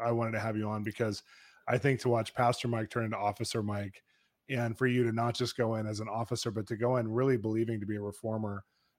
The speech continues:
and to help other reformers and help other people in the system. I wanted people to hear that for who are listening to our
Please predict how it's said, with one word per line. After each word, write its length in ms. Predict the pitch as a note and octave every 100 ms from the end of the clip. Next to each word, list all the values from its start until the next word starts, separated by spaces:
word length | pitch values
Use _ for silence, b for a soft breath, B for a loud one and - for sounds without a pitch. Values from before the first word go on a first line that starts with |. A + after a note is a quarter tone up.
| _
and 220 | A#2+ A2+
to 60 | G#2+
help 240 | - C3+
other 160 | A#2+ A2
reformers 520 | G2+ - G#2+ G#2 G2
and 100 | A2
help 220 | G#2+ A#2+ B2+
other 200 | A#2+ A2
people 220 | A#2+ G#2
in 40 | G#2+
the 60 |
system. 340 | - B2 A#2 A2+
I 60 | B2
wanted 280 | A#2+ C#3 C3
people 260 | - B2 A2
to 60 |
hear 240 | G#2 A#2 A#2
that 200 | A#2+ B2 - -
for 120 | A#2
who 80 | A#2
are 100 | A2+
listening 300 | A2 - G#2+
to 60 |
our 180 | G2+ G2+